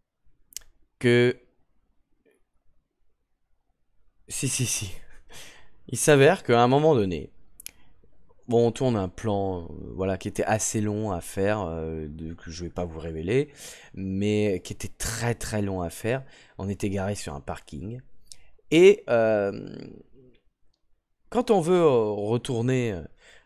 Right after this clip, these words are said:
euh, bah, à la maison, puisqu'il fallait qu'on continue à tourner un truc,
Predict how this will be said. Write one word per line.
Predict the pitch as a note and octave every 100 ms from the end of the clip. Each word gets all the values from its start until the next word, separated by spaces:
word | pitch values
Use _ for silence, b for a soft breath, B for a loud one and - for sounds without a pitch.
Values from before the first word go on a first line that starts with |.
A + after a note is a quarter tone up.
| -
euh, | D#2 D#2 D#2 C2+ C2 B1 G1+ G1+
bah, | G1+ - F#2 F2+ F2+
à | F#2
la | F#2
maison, | A2 A2+ F3+
puisqu'il | G3 A#2 - G#2+
fallait | G2 F#2+ F#2+
qu'on | - F#2+ F2+ F2 E2
continue | - A#2+ B2+ B2
à | A2+
tourner | - G#2+ G#2+
un | A#2+ A#2
truc, | - B2+ B2 -